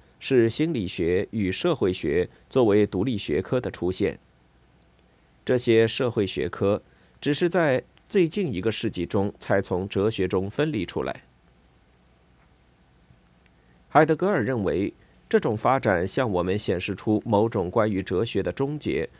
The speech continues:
或完成的倾向。形而上学为导致现代科学的人类思想打开一条道路。这些科学共享一种基本的态度。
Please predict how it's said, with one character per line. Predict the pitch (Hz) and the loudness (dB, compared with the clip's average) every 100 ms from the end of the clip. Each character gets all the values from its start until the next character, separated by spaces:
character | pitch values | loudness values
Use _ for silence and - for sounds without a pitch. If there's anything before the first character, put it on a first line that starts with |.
| _ | _
或 | - 147 117 - | 2 4 4 2
完 | 104 131 | 0 0
成 | 160 101 92 | -4 -6 -2
的 | 139 | -4
倾 | - 92 | -4 -6
向。 | 90 95 - - _ _ _ _ _ _ _ _ _ _ _ _ _ _ _ - | -2 -4 -4 -12 _ _ _ _ _ _ _ _ _ _ _ _ _ _ _ -8
形 | - 175 | 0 0
而 | 156 | 0
上 | 156 202 139 | 0 -2 -2
学 | - 78 80 82 _ | -2 -2 0 -2 _
为 | 127 123 113 | 2 4 4
导 | 107 95 | 2 0
致 | 98 110 | 2 0
现 | 107 160 123 | 0 -2 -2
代 | 110 | 0
科 | 98 110 | 0 0
学 | 104 92 | 0 0
的 | 90 | -2
人 | 87 | -2
类 | 117 101 | -2 -2
思 | - 131 | -2 -4
想 | 120 90 82 | 0 -2 0
打 | 110 98 95 | 0 0 2
开 | 107 | 0
一 | 104 101 | 0 -2
条 | - 87 | -2 -2
道 | 123 107 | -2 -4
路。 | 80 76 - _ _ _ _ _ _ _ _ _ _ | -4 -6 -10 _ _ _ _ _ _ _ _ _ _
这 | - | 0
些 | - 180 | 0 0
科 | 170 202 | 0 -2
学 | 196 110 113 | 0 2 2
共 | 123 160 | 2 -2
享 | 110 85 | -2 -2
一 | 90 | -2
种 | - 87 | 0 -2
基 | 85 135 | -2 -4
本 | 143 87 | -4 -4
的 | - | -6
态 | - 117 90 | -4 -4 -4
度。 | - | -4